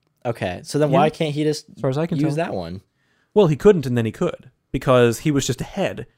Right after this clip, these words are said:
Speaker 1: Mm-hmm.
Speaker 2: And then Kylo showed up and he sucked the life out of both of them and rebuilt
Speaker 1: Right.
Speaker 2: that body. And it was
Speaker 1: Okay.
Speaker 2: like, "Ha ha, never mind."
Speaker 1: Oh, gotcha.
Speaker 2: Mm-hmm.
Speaker 1: Yep. All right. Now that makes sense.
Speaker 2: And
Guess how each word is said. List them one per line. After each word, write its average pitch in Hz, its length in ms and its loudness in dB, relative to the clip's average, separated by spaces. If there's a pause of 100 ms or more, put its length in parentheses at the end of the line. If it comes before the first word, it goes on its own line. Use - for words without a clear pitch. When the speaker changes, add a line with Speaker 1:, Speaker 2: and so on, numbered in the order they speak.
Speaker 1:
Mm-hmm. 107 180 -4
Speaker 2:
And 131 80 4
then 131 140 6
Kylo 135 360 4
showed 113 240 4
up 110 160 2
and 117 100 2
he 113 40 0
sucked - 440 -2
the 117 80 0
life 127 260 0
out 110 140 2
of 107 80 0
both 123 260 4
of 113 140 2
them 110 280 0
and 110 160 -2
rebuilt 117 300 4
Speaker 1:
Right. - 60 -4
Speaker 2:
that 113 160 0
body. 120 280 4
And 110 120 0
it 110 80 4
was 110 140 2
Speaker 1:
Okay. 127 80 -2
Speaker 2:
like, 110 180 0
"Ha - 260 0
ha, 220 240 8
never 143 300 4
mind." 208 920 4
Speaker 1:
Oh, 117 800 2
gotcha. 98 360 -4 (260)
Speaker 2:
Mm-hmm. 127 240 0
Speaker 1:
Yep. 92 260 -2
All 98 80 -4
right. 85 180 -6
Now 87 120 -10
that 87 80 -10
makes 85 140 -12
sense. - 300 -16 (580)
Speaker 2:
And 156 260 2